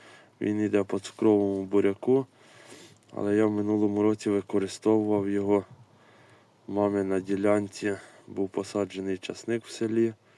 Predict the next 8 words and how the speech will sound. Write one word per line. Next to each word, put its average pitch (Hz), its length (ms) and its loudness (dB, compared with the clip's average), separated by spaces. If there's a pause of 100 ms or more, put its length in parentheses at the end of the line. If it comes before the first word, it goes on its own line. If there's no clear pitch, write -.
(640)
то - 140 -6
там 107 280 -2
у 104 100 -2
мене 104 340 -2
було 98 420 2 (1300)
дуже 107 220 8
багато 104 600 6 (720)
осоту. 95 680 0